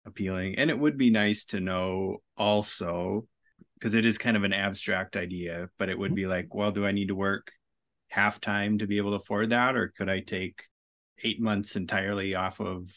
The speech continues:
Speaker 1: a job and, and just focus on that?" Or, yeah, I think I have more questions than answers. I think that is, uh, I don't know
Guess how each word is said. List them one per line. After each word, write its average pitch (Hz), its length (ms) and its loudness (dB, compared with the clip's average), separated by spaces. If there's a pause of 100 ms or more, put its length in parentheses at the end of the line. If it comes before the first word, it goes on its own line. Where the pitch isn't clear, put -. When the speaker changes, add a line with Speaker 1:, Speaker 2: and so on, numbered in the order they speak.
(140)
Speaker 1:
a 104 80 -4
job 90 460 -4
and, 87 360 -6 (400)
and 87 340 -6
just 87 240 -6
focus 92 320 -6
on 85 160 -6
that?" 92 340 -6 (140)
Or, 85 260 -10 (380)
yeah, 107 400 4
I - 40 -8
think 113 160 4
I 107 60 6
have 101 100 2
more 98 240 0
questions 95 500 -4
than 87 100 -6
answers. 82 520 -10 (480)
I 113 100 -4
think 127 220 0
that 110 140 4
is, 104 240 4
uh, 95 340 2 (500)
I 120 100 2
don't 101 120 4
know 90 200 -4